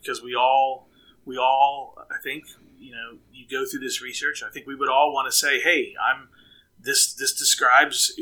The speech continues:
who I am, or at least who I'm becoming, uh, for the most part." And it's hard for us to be, uh, honest with ourselves about that sometimes.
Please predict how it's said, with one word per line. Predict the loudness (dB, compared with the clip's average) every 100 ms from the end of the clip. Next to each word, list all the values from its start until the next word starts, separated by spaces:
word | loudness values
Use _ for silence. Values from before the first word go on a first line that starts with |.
| -4
who | 4
I | 4 6
am, | 2 2
or | 0
at |
least | -2 -6
who | -2
I'm | 0 0
becoming, | -4 0 0 0 -4 -12 -20
uh, | -16 -14 -12
for | -12
the | -6
most | -4 -4 2
part." | 4 2 -2 -20 -20 -20 _
And | -10 -6 -6 -6 -10 -12 -6
it's | -4
hard | 0 0 0
for | -2 -6
us | -6
to | -10
be, | -14 -18 -18 -14 -12
uh, | -12 -12 -14
honest | -14 -16
with | -16
ourselves | -14 -12 -12 -14
about | -20 -20
that | -18 -18
sometimes. | -18 -20 -20 -20